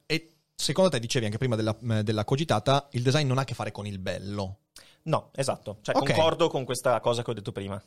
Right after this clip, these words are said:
Speaker 1: Ok,
Speaker 2: <laughs>
Speaker 1: sp-, spiega, spiega
Speaker 2: Allora,
Speaker 1: questa cosa, cioè, nel
Speaker 2: eh,
Speaker 1: senso
Speaker 2: è, è que-, que-, la questione del... Allora, la bellezza, ovviamente, come puoi immaginare, un tema gigantesco, la bellezza, no? Tra l'altro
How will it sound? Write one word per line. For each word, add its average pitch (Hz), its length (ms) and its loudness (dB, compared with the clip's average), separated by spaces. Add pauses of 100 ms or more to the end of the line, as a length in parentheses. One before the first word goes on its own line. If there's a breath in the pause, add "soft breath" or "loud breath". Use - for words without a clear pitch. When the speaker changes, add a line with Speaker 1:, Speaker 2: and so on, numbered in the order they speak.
Speaker 1:
Ok, 175 340 0
Speaker 2:
<laughs> - 20 -
Speaker 1:
sp-, - 460 -2
spiega, 226 300 2
spiega 214 240 2
Speaker 2:
Allora, - 20 2
Speaker 1:
questa 127 200 4
cosa, 110 200 4
cioè, - 160 2
nel 156 100 6
Speaker 2:
eh, 151 80 6
Speaker 1:
senso 147 280 4
Speaker 2:
è, 175 120 0
è 190 280 2
que-, 214 180 0
que-, - 220 -2
la 160 160 0
questione 196 320 -2
del... 135 340 2
Allora, 120 220 2
la 123 100 2
bellezza, 175 680 2
ovviamente, 123 380 -2
come 117 160 -4
puoi 120 140 -2
immaginare, 110 720 2
un 110 40 -14
tema 117 260 -2
gigantesco, 113 880 -2
la 110 80 0
bellezza, 110 420 -2
no? 107 240 0
Tra - 100 -4
l'altro 127 220 -12